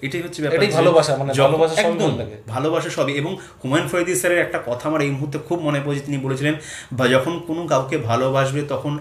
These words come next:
Speaker 1: এক সমুদ-, একটা সমুদ্র ভালোবাসা নিয়ে ভালোবাসবে, মানে, সবকিছুকে তাকে ভালোবাসবে, কোনো
Speaker 2: তারই তো
Speaker 1: কিছু
Speaker 2: শিষ্য আফরান ভাই।
Speaker 1: তারই
Speaker 2: তো
Speaker 1: শিষ্য
Speaker 2: তাই
Speaker 1: আফরান ভাই, এবং সত্যি খুব ভালো লাগলো আমার। এবং সবথেকে লাস্টের যে জিনিসটা আমার ভালো লাগলো,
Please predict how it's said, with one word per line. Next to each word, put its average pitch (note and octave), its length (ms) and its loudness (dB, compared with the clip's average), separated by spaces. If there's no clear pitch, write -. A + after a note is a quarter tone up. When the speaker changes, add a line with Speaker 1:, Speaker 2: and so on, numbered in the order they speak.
Speaker 1:
এক B2 220 -4
সমুদ-, D3 760 -6
একটা B2 220 -6
সমুদ্র D3+ 560 -4
ভালোবাসা C3+ 440 -2
নিয়ে C3+ 120 -4
ভালোবাসবে, G2+ 560 -4
মানে, E3 120 -2
সবকিছুকে G#3 580 2
তাকে E3+ 220 2
ভালোবাসবে, A#2 520 0
কোনো G#2+ 180 -2
Speaker 2:
তারই C3 140 -2
তো D3+ 60 -2
Speaker 1:
কিছু D3+ 100 -2
Speaker 2:
শিষ্য D3 260 -4
আফরান C#3+ 360 2
ভাই। A#2 320 -2
Speaker 1:
তারই C3+ 160 4
Speaker 2:
তো E3 60 6
Speaker 1:
শিষ্য E3+ 300 4
Speaker 2:
তাই C#3 80 6
Speaker 1:
আফরান A#2+ 340 0
ভাই, A#2+ 140 -4
এবং B2+ 160 -8
সত্যি - 540 -12
খুব C#3+ 140 -8
ভালো G#2+ 200 -4
লাগলো G#2+ 320 -2
আমার। G#2 180 -4
এবং D#3 320 0
সবথেকে - 500 -2
লাস্টের B2 440 -2
যে D#3 100 -4
জিনিসটা D3+ 300 -2
আমার D3+ 120 -4
ভালো C3 180 -2
লাগলো, C#3 380 -2